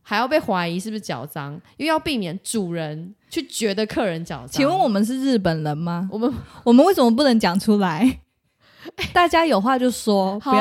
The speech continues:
Speaker 2: 不要在那边猜。
Speaker 1: 反正不管你们要不要拖鞋，脚脏不脏啊，都不重要，
Speaker 2: 不重要。
Speaker 1: 因为已经出了一个新的发明。这个东西就是，<laughs> 是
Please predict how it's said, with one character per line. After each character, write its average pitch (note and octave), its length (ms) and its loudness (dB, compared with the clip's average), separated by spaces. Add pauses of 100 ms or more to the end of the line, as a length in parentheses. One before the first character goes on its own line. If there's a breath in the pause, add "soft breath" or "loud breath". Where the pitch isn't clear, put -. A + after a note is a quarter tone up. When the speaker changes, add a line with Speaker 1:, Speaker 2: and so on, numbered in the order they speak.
Speaker 2:
不 - 20 4
要 D4+ 60 4
在 B3 140 4
那 A#3+ 60 2
边 A#3+ 180 2
猜。 F#3 460 -2
Speaker 1:
反 C4+ 220 0
正 G4+ 200 -2
不 G#4 80 -6
管 E4+ 200 -2
你 A3+ 80 -2
们 A3 120 -4
要 E4 140 0
不 E4 80 -2
要 D#4+ 80 2
拖 C4+ 240 -2
鞋， G3 160 -6
脚 F#3+ 240 -6
脏 C4+ 180 -2
不 D4+ 140 -6
脏 C4 220 -6
啊， B3 240 -6 (280 loud breath)
都 C#4+ 220 0
不 G#3+ 180 -4
重 A3 280 -2
要， A3+ 180 -2
Speaker 2:
不 G#3 80 0
重 A3+ 180 2
要。 G#3+ 280 -2
Speaker 1:
因 - 0 -
为 A#3 140 -6
已 F#3+ 40 -4
经 C4 180 -6
出 C#4 240 -4
了 G3+ 120 -2
一 - 20 -6
个 G3+ 100 -4
新 G3+ 380 -6
的 F#3 100 -4
发 E3+ 320 -6
明。 - 380 -14 (640)
这 A4+ 120 -2
个 A4 80 0
东 D#4+ 140 -2
西 D#4+ 100 -4
就 D#4+ 120 -4
是， D4 300 -4
<laughs> - 140 -20
是 D4 300 -4